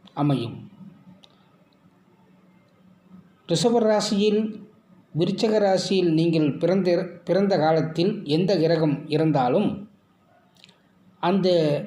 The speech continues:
இரு ராசியில் உள்ள கிரகங்களின் திசா புத்தி அந்தரம் இப்பொழுது நடந்தால், அவர்கள் மிக மிக எச்சரிக்கையாக இருக்க வேண்டும்.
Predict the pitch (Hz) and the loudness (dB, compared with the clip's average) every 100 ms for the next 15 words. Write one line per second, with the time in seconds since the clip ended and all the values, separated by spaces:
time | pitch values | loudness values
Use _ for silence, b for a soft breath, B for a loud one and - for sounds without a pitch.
0 | - - - - - 156 226 254 202 202 | -10 -10 -12 -14 -8 -2 2 2 2 2
1 | 262 - 240 240 214 175 175 147 143 185 | 2 0 0 0 2 2 2 2 2 2
2 | 208 190 170 156 147 127 - - - - | 2 2 2 2 2 0 -6 -18 -20 -16
3 | - 143 208 202 156 135 - 151 196 - | -4 -2 0 0 0 -4 -2 -2 -2 -6
4 | - _ - 160 147 123 110 - - _ | -16 _ -4 -2 0 -2 -4 -14 -20 _
5 | _ _ _ _ _ b b b _ 180 | _ _ _ _ _ b b b _ -4
6 | 180 175 165 139 135 139 170 165 131 156 | -2 0 0 0 0 0 0 2 0 0
7 | - - - - - - - _ - - | -6 -14 -20 -20 -20 -20 -20 _ -20 -4
8 | 151 160 147 143 147 175 190 190 214 143 | 0 2 2 2 2 0 0 0 0 -2
9 | 143 196 190 - 147 127 123 151 - 165 | -2 -2 -2 -2 -2 0 -2 -4 -2 -4
10 | 160 160 120 110 - | -2 -2 -4 -8 -16